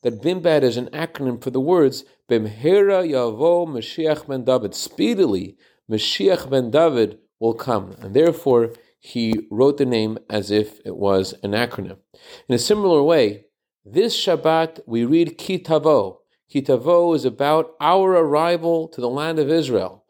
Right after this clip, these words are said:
So when a Jew hears this Torah portion's Ki Tavo, our natural response should be, "Oh, now we are going to enter the land of Israel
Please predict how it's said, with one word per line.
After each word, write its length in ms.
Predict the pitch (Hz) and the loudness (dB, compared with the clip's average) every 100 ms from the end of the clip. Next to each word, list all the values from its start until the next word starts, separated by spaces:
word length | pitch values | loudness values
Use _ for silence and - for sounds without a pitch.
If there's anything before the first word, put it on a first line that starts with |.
| _ _ | _ _
So 160 | - 123 | -10 -2
when 100 | 113 | 0
a 60 | |
Jew 300 | 107 165 196 | 0 2 0
hears 540 | 160 - 180 156 107 - | 0 -2 2 4 2 0
this 220 | 156 - - _ _ | -4 -4 -16 _ _
Torah 240 | 160 160 | 0 0
portion's 460 | 160 147 131 117 107 | 2 0 0 -4 -8
Ki 180 | - 165 | -4 0
Tavo, 560 | 151 139 175 139 123 - _ - | 0 2 4 4 0 -10 _ -4
our 160 | 131 131 | 0 0
natural 500 | 127 151 175 - 156 | 0 -4 -4 -2 0
response 420 | 143 - 151 143 | 0 2 0 0
should 180 | - 127 | -2 0
be, 160 | 131 131 - | 0 0 0
"Oh, 400 | 269 156 107 _ _ _ _ _ | 2 2 -4 _ _ _ _ _
now 800 | 110 110 156 202 208 196 190 185 - | -14 -8 -2 2 4 4 2 -4 -8
we 140 | 123 | -2
are 100 | 117 | -2
going 380 | 110 160 165 165 | 2 0 0 -4
to 160 | 160 - | -10 -8
enter 320 | 156 170 160 | -2 -2 -2
the 100 | 160 | -4
land 220 | 127 120 110 | 0 0 0
of 140 | 113 | -2
Israel 640 | 139 160 135 147 135 127 | 2 2 4 4 4 0